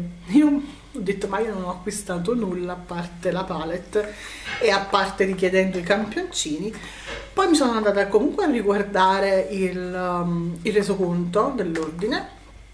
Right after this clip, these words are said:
e effettivamente risultavano questi due campioncini, che però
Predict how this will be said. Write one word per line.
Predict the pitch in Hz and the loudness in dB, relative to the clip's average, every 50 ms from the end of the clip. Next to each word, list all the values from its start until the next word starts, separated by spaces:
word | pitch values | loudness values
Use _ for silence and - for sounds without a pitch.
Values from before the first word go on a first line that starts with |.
| - - - - - - - - - - - - | -20 -18 -16 -16 -16 -16 -16 -12 -8 -4 2 4
e | 214 | 4
effettivamente | 196 196 202 208 196 - - 220 226 262 262 202 180 180 185 180 - 202 | 4 4 4 2 2 2 2 2 4 4 4 2 2 0 -2 0 0 2
risultavano | 196 214 202 247 254 254 - - 165 151 170 175 185 170 | 2 2 2 0 -2 -2 0 -2 0 0 0 0 -2 -2
questi | 185 185 - - 202 | -2 -4 -6 0 4
due | 220 202 | 4 6
campioncini, | 202 196 190 190 - 254 285 285 - - - - 165 165 | 6 6 2 2 0 0 0 0 0 -2 -4 -4 -4 -4
che | 170 160 | -4 -4
però | - - 196 196 | -4 -2 0 -2